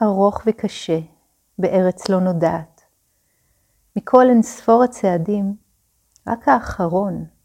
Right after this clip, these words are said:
הוא זה שמביא אתכם ליעדכם. ועם זאת, לא תחשבו את כל הצעדים הקודמים לכישלונות. כל אחד קרב אתכם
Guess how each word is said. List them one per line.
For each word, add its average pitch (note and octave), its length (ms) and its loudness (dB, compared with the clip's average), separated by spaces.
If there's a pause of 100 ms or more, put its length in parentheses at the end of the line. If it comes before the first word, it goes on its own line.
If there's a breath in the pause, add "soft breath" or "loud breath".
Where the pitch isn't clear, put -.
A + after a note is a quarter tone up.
הוא F#3 120 -2
זה F3+ 180 2
שמביא F3 560 -2
אתכם E3 400 -8
ליעדכם. D#3+ 680 -2 (600)
ועם G#3 300 4
זאת, - 440 -6 (1120)
לא A3 100 4
תחשבו G3+ 600 0
את G3+ 100 0
כל G3+ 200 2
הצעדים F#3+ 540 0
הקודמים F3 600 -4
לכישלונות. E3 840 -8 (1300)
כל C4 200 0
אחד B3+ 280 0
קרב F#3 440 0
אתכם G#3+ 320 -4